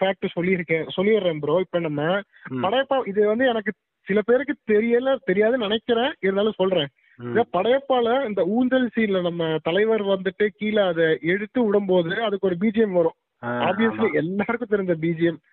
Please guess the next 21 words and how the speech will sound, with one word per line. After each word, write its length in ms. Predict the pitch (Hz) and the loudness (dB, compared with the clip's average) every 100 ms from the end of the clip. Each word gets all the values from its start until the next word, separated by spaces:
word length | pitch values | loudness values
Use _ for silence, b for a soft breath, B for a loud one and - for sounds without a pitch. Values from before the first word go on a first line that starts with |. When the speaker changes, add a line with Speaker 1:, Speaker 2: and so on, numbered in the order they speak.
| b b b | b b b
Speaker 1:
So 120 | - 233 | -2 -2
அது 340 | - 156 220 | -4 -2 0
கூட 220 | 240 254 | 2 2
வந்து 240 | 214 196 214 | 0 -4 -2
பாத்தீங்கன்னா 560 | 185 165 160 147 139 185 | -2 -4 -6 -4 -2 -2
நம்ம 200 | 175 151 | -2 -2
ரஹ்மான் 440 | 156 180 214 214 | -2 -2 -2 -2
சார் 180 | 196 165 | -2 -2
போட்ட 240 | 170 165 147 | -2 -2 -4
அப்புறம் 480 | - 135 180 214 - | -4 0 0 -2 -6
நம்ம 260 | 160 151 147 | -6 -4 -2
ஹாரிஸ் 380 | 180 208 233 - | -2 -2 -4 -2
சார் 280 | 196 170 | -2 0
தான் 220 | 165 220 165 | -2 -4 -2
இதை 200 | 160 170 | -4 -2
நீங்க 200 | 170 160 | -2 -2
போடுங்க 380 | 175 175 165 202 | 0 0 0 -2
கண்டிப்பா 360 | - 156 160 196 | -2 -6 -4 -2
ஹிட் 220 | 180 - | -2 -2
ஆகும்னு 260 | 175 202 185 | -2 -2 -4
சஜஸ்ட் 260 | 156 226 | -4 -4